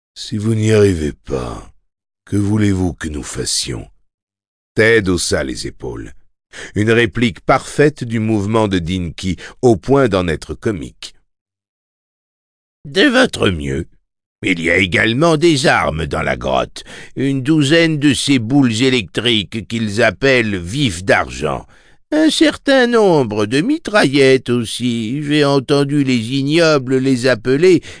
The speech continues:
des fusils à rafales. Ce sont des A R quinze de l'armée américaine. Et il y a d'autres armes dont je ne suis pas très sûr. » «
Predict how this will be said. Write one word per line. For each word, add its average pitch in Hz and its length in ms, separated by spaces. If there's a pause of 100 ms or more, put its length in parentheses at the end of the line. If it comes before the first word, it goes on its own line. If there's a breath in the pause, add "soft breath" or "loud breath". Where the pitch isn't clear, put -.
des 127 200
fusils 190 460
à 170 100
rafales. 64 640 (420 soft breath)
Ce 92 280
sont 131 360
des 95 260 (200 loud breath)
A 117 240
R 120 300
quinze 82 520
de 113 120
l'armée 185 500
américaine. 73 880 (320)
Et 247 200
il 262 100
y 247 80
a 180 80
d'autres 120 580
armes 80 320
dont 71 200
je 60 120
ne 71 100
suis 76 200
pas 67 180
très 160 260
sûr. » « 64 540